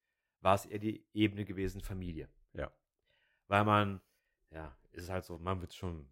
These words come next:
Speaker 1: mitgenommen einfach zu den, zu den Familienfesten, zu, zu anderen Sachen. Da würde ich jetzt sagen, wenn man es ein bisschen reflektiert,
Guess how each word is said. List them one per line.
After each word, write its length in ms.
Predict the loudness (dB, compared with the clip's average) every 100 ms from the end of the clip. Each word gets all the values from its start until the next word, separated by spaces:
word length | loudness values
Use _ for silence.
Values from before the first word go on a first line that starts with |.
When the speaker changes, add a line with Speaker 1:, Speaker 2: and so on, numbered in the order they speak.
| _
Speaker 1:
mitgenommen 680 | -12 4 8 8 6 4 6
einfach 440 | 2 0 0 0 -2
zu 160 | -8
den, 260 | -4 -4 -6
zu 100 | -12
den 120 | -14
Familienfesten, 1120 | -10 -8 -2 -2 -2 -6 -12 -14 -14 -10 -10 -12
zu, 280 | -14 -14 -14
zu 160 | -16
anderen 220 | -16 -16 -18
Sachen. 180 | -20 _ _ _ _ _ _ _ _ _ _ _ -6
Da 80 | -2
würde 120 | -2
ich 60 | -2
jetzt 140 | -6
sagen, 340 | -2 -4 -4
wenn 80 | -8
man 80 | -10
es 80 | -12
ein 60 |
bisschen 220 | -18 -16 -12
reflektiert, 680 | -12 -12 -18 _ -2 -2